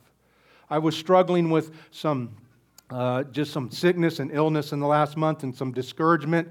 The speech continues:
that was coming off of that. And I had my brothers in the faith, they were just so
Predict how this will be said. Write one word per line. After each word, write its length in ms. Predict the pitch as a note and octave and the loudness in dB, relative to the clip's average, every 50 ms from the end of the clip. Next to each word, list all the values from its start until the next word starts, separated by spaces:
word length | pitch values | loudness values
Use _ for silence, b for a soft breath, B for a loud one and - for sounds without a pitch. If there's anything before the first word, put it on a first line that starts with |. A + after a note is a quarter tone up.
| B B B B - | B B B B -2
that 140 | C#3+ D3+ | -2 -2
was 160 | C#3 C#3 C3 - | -2 -2 -6 -6
coming 380 | - - E3 D#3 D#3+ D#3 D3 D3 - - | -4 -4 -2 0 0 0 -2 -4 -6 -8
off 300 | - C#3+ C#3 C#3 C#3 - | -4 -2 -2 -2 -2 -4
of 60 | D3+ C3+ | -6 -6
that. 260 | C#3+ C#3+ C#3+ D3 D3 B B B B B B | -4 -4 -4 -4 -6 B B B B B B
And 100 | D#3 F3+ | -4 -2
I 80 | F#3 G3+ | -2 -2
had 320 | F#3 E3 G#3+ A3 - E3+ | -2 -2 -4 -4 -4 -6
my 120 | F#3+ E3 E3 | -6 -6 -6
brothers 480 | C#3+ B2+ F3+ G3+ G#3 A3 A3+ G#3+ G#3+ | -4 -2 0 0 2 2 0 0 0
in 100 | F#3 E3+ | -4 -6
the 60 | C3 | -6
faith, 220 | - - G3+ G3 - B B B B | -4 -4 -4 -4 -4 B B B B
they 80 | F#3+ G3+ | 0 2
were 100 | G3+ G3+ | 2 0
just 360 | D#3 - G#3 - - - - | -2 -4 -6 -6 -6 -8 -6
so 360 | - A3+ A3+ A#3 B3 B3 - | -2 2 4 4 4 2 0